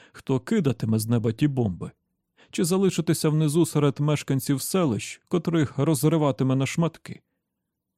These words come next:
Я так розумію, зараз не той час і місце, щоб тобі зробити свій вибір і приєднатися до Ісуса. Але ж ви гарненько про це подумаєте, правда, сер?» Напевне, містер Лінкольн трохи запізнився з відповіддю,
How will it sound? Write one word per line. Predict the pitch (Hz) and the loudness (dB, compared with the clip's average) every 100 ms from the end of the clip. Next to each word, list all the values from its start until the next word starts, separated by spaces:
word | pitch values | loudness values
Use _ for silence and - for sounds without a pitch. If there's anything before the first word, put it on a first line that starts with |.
| _ | _
Я | 151 208 | -2 0
так | 147 - | 0 -2
розумію, | 123 117 127 123 120 | -2 0 2 2 2
зараз | 151 170 160 - | 0 2 0 0
не | 180 | -2
той | 185 202 139 | 2 2 0
час | - 156 - | 0 0 2
і | 143 | 2
місце, | 202 175 - 120 | 2 0 -2 -4
щоб | - 151 | -2 -2
тобі | 170 160 | -2 0
зробити | 139 147 147 147 147 | 0 0 0 0 -2
свій | - 160 175 | 0 2 4
вибір | 196 123 - - _ - | 2 0 -6 -10 _ -2
і | 190 | -2
приєднатися | 160 165 170 151 156 139 - 135 | 0 0 0 0 -2 -2 -2 0
до | 147 | 2
Ісуса. | 185 - - - - - _ _ _ _ _ _ | 0 -2 -10 -10 -14 -18 _ _ _ _ _ _
Але | 175 175 | 0 2
ж | 160 170 | 0 2
ви | 170 | 2
гарненько | 127 151 180 202 131 117 | 4 2 2 0 0 -2
про | - 120 | -2 -2
це | 123 | -2
подумаєте, | 147 160 127 101 - - - _ _ _ | 0 0 0 -2 -8 -14 -20 _ _ _
правда, | - 190 196 117 - _ - | -2 0 0 -6 -8 _ -16
сер?» | - 120 101 - _ _ _ _ _ _ _ _ _ | -6 -6 -6 -14 _ _ _ _ _ _ _ _ _
Напевне, | 110 110 165 170 147 139 120 98 | -2 0 0 0 2 2 2 0
містер | 117 135 - 123 127 | 0 0 -2 0 2
Лінкольн | 170 139 - 95 87 - | 2 0 -2 -4 -6 -8
трохи | 139 147 - | -2 -2 0
запізнився | 113 131 151 135 170 143 - | -2 0 -2 0 0 0 -4
з | 98 | -2
відповіддю, | 117 110 - 95 - 90 | -2 -2 -6 -8 -8 -12